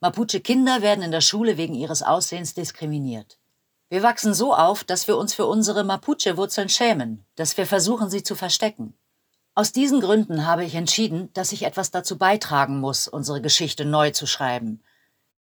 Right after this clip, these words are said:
Für all diese jungen Menschen, die die Scham ihrer Großeltern geerbt haben, die geschlagen wurden, wenn sie ihre eigene Sprache sprachen." Auch für die chilenische Regisseurin sind Geschichten eine Waffe des Protestes, um ihre eigene Geschichte wieder für sich zu beanspruchen.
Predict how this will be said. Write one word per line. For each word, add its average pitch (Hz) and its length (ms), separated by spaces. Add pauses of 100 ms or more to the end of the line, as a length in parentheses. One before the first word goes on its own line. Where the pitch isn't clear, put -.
(240)
Für 151 260
all 226 240
diese 220 200
jungen 202 300
Menschen, 180 560
die 139 120
die 135 140
Scham 180 340
ihrer 151 220
Großeltern 180 600
geerbt 147 400
haben, 139 320 (320)
die 113 60
geschlagen 160 540
wurden, 135 360
wenn 143 160
sie 127 120
ihre 135 180
eigene 147 320
Sprache 151 360
sprachen." 110 540 (920)
Auch 226 220
für - 180
die 220 100
chilenische 214 640
Regisseurin 175 680
sind 113 200
Geschichten 208 520
eine 147 280
Waffe 160 260
des 160 160
Protestes, - 720 (300)
um 127 120
ihre 131 260
eigene 160 340
Geschichte 156 480
wieder 156 180
für 156 160
sich 175 240
zu 139 80
beanspruchen. 110 800